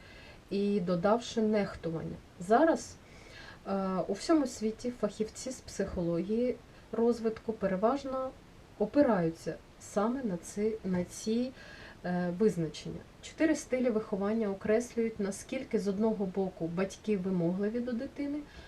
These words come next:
а з іншого, наскільки чуйні. Ці підходи можна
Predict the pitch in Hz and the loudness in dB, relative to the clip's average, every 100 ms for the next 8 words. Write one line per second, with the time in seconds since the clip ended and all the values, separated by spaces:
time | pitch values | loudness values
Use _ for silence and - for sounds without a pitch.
0 | - 185 185 233 247 - 247 254 202 - | -4 -2 0 0 0 -4 -4 0 -2 -2
1 | - 214 - 208 202 - - 202 180 165 | -2 -2 -2 -10 -8 -6 0 2 2 0
2 | - - - - - - - - 330 240 | -4 -14 -18 -18 -20 -20 -8 2 2 2
3 | - - 196 202 247 - - 202 202 254 | -4 -2 -2 0 -2 -4 -8 -2 0 0
4 | 277 254 233 | -2 -2 -2